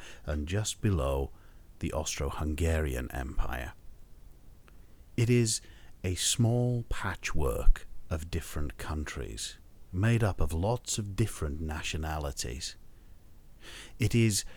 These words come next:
currently being affected by the slow disintegration of the Ottoman Empire, the Ottoman Empire being the Muslim caliphate that's been the dominant power in the region since the fall of Constantinople in fourteen fifty-two.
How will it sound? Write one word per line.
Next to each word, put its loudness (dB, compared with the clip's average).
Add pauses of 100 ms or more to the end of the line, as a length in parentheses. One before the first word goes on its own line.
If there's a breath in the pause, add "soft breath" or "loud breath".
(220 loud breath)
currently 6
being 6
affected -2
by 0
the -2
slow 4
disintegration 0
of -6
the -2
Ottoman -4
Empire, 2 (500 loud breath)
the 2
Ottoman 4
Empire 4 (280 loud breath)
being 2
the 2
Muslim 4
caliphate 2
that's -2
been 4
the 0
dominant 4
power 10
in 2
the 4
region 2 (200 loud breath)
since 0
the -6
fall 2
of -4
Constantinople 0
in -2
fourteen -2
fifty-two. -2